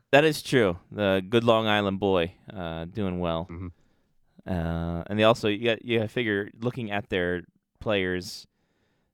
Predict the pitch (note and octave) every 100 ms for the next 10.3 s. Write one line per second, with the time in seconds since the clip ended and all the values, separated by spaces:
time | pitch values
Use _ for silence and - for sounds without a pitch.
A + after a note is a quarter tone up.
0 | _ _ - G2+ F2+ F#2 G2+ G2 F2 F#2
1 | A2+ A2 A2 G2 - G2+ A2+ A#2 B2+ A2+
2 | A2 G#2 G2+ G2+ G2 G2 F#2 F#2+ E2+ -
3 | F#2+ E2 E2+ E2+ E2 A2+ G#2+ F#2+ - A2+
4 | A#2+ A2+ G#2+ A#2 - _ _ _ _ _
5 | _ _ _ _ _ - G#2+ G2+ G2+ G#2
6 | G#2 G2+ G2+ G#2+ G#2+ G2 F#2+ G2 G2+ G#2
7 | G#2+ F#2 F2 E2 G2 G2+ F2 F2 E2 -
8 | F#2+ F#2 F#2+ E2+ E2 D#2+ F2+ - _ D2+
9 | C#2 - - - - - - - - G2
10 | G#2 -